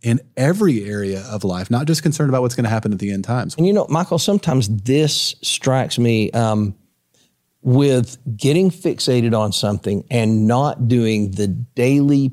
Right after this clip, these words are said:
Speaker 2: pieces I need to grow in my relationship and intimacy with the Lord. I think this is one of those places where, to the degree that the Lord has shown us things,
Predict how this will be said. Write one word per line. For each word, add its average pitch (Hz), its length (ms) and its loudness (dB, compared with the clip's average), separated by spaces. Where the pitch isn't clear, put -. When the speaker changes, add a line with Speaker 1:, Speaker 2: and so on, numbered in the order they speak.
Speaker 2:
pieces 120 540 0
I 104 140 0
need 101 580 0
to 147 120 0
grow 117 680 0
in 151 180 2
my 120 140 2
relationship 131 760 0
and 101 140 -8
intimacy 143 520 2
with 131 120 2
the 123 80 2
Lord. 123 320 0
I 160 100 0
think 127 340 0
this 170 180 2
is 165 140 2
one 165 140 2
of 131 60 2
those 113 160 2
places 156 480 -2
where, 120 380 2
to 190 120 4
the 180 80 4
degree 147 320 4
that 185 200 0
the 147 60 0
Lord 143 220 2
has 120 160 -2
shown 151 380 0
us 95 160 -6
things, - 340 -12